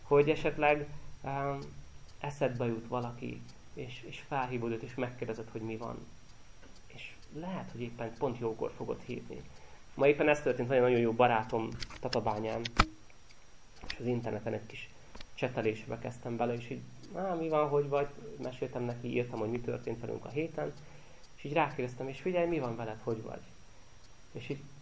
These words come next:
ott kérte, ké-, ö, odaírta, hogy „Komolyan érdekel, vagy tényleg akarod hallani?” Mondom, „Na persze, hát azért kérdezem.” És nagyon jókor hívtam őt, vagy nagyon jókor kerestem, mert egy teljesen padlón van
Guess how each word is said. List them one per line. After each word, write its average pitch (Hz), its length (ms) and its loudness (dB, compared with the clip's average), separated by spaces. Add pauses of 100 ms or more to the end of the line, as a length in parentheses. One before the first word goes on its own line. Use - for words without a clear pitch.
ott 139 140 4
kérte, 139 500 6
ké-, 143 240 4
ö, 131 320 6 (220)
odaírta, 123 360 4
hogy 113 180 0 (280)
„Komolyan 135 380 10
érdekel, 160 440 10
vagy 110 120 2
tényleg 123 240 0
akarod 135 320 0
hallani?” 135 360 2 (480)
Mondom, 156 200 0
„Na 156 60 -4
persze, 156 220 4
hát 131 160 0
azért 113 240 -2
kérdezem.” - 420 -6 (460)
És - 100 -12 (160)
nagyon 214 260 12
jókor 131 400 12
hívtam 113 400 2
őt, 110 120 4
vagy 127 80 2
nagyon 135 160 8
jókor 110 280 4
kerestem, 120 460 -2
mert 123 180 8
egy 127 180 4 (1300)
teljesen 120 760 2 (260)
padlón 110 380 4
van 107 160 2